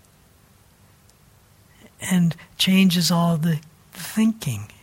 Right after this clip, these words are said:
It, it gives rise to a certain train of thought,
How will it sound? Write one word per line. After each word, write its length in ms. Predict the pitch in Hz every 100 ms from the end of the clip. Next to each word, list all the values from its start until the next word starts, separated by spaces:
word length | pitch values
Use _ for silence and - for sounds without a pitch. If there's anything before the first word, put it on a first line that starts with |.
| _ _
It, 180 | 165 151 -
it 260 | 180 147
gives 320 | - 185 156 160
rise 560 | 175 202 208 147 139
to 240 | - 170 160
a 60 |
certain 500 | 147 - 185 - 180 -
train 400 | - 170 160 160
of 220 | 156 - -
thought, 500 | - 214 208 143